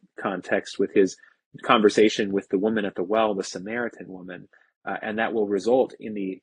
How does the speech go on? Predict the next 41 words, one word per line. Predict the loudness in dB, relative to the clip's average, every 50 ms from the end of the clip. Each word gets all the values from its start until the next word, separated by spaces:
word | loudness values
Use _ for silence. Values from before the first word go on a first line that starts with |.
| _ _
ch-, | -14 -14 -14 -14 -10 -4
verses | -2 -2 -2 -2 -4 -4 -6
that | -8 -10 -8
follow | -4 -2 -2 -2 -2 -2
in | -4 -6
the | -8 -8
conversion | -8 -10 -6 0 0 2 2 0 -2 -6
of | -8 -6
all | -2 2 2 2 2
the | 2 -2
Samaritans. | -6 -6 -8 -8 -6 -4 -2 -2 -2 -4 -6 -10 -16 -20 -20 _ -20 _ _ _ _ _ _ _ _
And | -4 -4 -4 -2 0
the | 0 0 0
disciples | 0 -2 0 2 2 2 2 0 0 0 0 0 0 -2 -2
who | -2 -2 -2
had | -2 -2
previously | -2 -2 0 0 0 -2 -4 -2 -2 -2 -2 -2 -2
had | -4 -4 -4 -8
kind | -10 -10 -8
of | -8 -10 -10
a | -12 -14
skeptical | -6 -4 -4 -4 -4 -6 -8 -8 -6 -8 -6
view | -4 -4 -2 0 0
of | -2 -2 -6
the | -10
Samaritan, | -12 -12 -12 -12 -10 -10 -12 -12 -12 -14 -16 -12 -8
because | -8 -8 -6 -4 -4 -4 -4 -6
Jesus | _ -4 -4 -2 -2 -2 -4 -6 -6 -8
had | -10 -10
gone | -8 -10 -10 -8 -8 -10 -10
and | -10 -10
actually | -10 -10 -8 -10 -12 -14 -8
done | -8 -8 -8 -8 -8
the | -12
work | -12 -10 -4 -4 -4 -4 -6 -12 -20 _
of | -10 -10 -10 -10 -10 _ _ _ _ _ _
ministering | -4 -4 -2 -2 -2 -4 -4 -6 -8 -8 -8 -10 -10 -10
to | -12 -6
her, | -4 -4 -2 -2 -4
is | -6 -6 -4
now, | -2 0 0 2 0 0